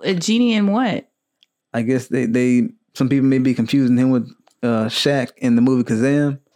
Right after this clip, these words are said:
Speaker 1: Mm-hmm.
Speaker 2: where Shaq plays a genie, but Sinbad has never played a genie. But some
Speaker 1: Shaq,
Speaker 2: people,
Speaker 1: who?
Speaker 2: Shaquille O'Neal.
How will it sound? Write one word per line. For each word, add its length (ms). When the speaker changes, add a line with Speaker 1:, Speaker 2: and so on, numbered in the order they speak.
Speaker 1:
Mm-hmm. 200
Speaker 2:
where 80
Shaq 320
plays 200
a 80
genie, 440
but 240
Sinbad 320
has 100
never 180
played 240
a 40
genie. 240
But 120
some 140
Speaker 1:
Shaq, 360
Speaker 2:
people, 140
Speaker 1:
who? 420
Speaker 2:
Shaquille 280
O'Neal. 360